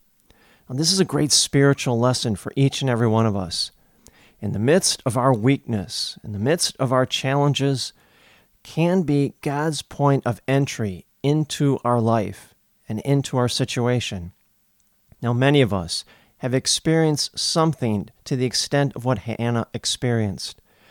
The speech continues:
We've gone to that sacred space and we've prayed to God. We've begged God for something. We've said to God, "Why is this happening to me? Why have I been diagnosed with this disease? Why have I lost my job? Why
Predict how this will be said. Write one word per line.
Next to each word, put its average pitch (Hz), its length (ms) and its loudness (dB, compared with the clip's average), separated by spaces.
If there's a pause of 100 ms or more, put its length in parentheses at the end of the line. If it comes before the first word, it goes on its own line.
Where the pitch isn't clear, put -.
(340)
We've 151 360 4
gone 139 280 4
to 131 120 -8
that 123 200 2
sacred 139 540 0
space - 640 -2 (460)
and 143 180 4
we've 147 300 2
prayed 160 360 0
to 127 100 2
God. 101 400 -4 (420)
We've 143 320 2
begged 147 380 4 (100)
God 135 340 0
for 127 160 -4
something. 117 640 -2 (360)
We've 147 180 2
said 180 260 4
to 165 60 2
God, 135 260 4 (220)
"Why 156 260 0
is 208 180 4
this 185 200 2
happening 139 480 0
to - 140 -6
me? 107 300 -2 (480)
Why 170 300 4
have 160 460 4
I 135 240 0
been 135 200 2
diagnosed 131 720 2
with 113 140 -8
this - 220 -6
disease? 113 640 -2
Why 151 220 2
have 170 180 4
I 151 80 6
lost 139 400 4
my 120 120 0
job? 113 460 -2
Why 147 380 0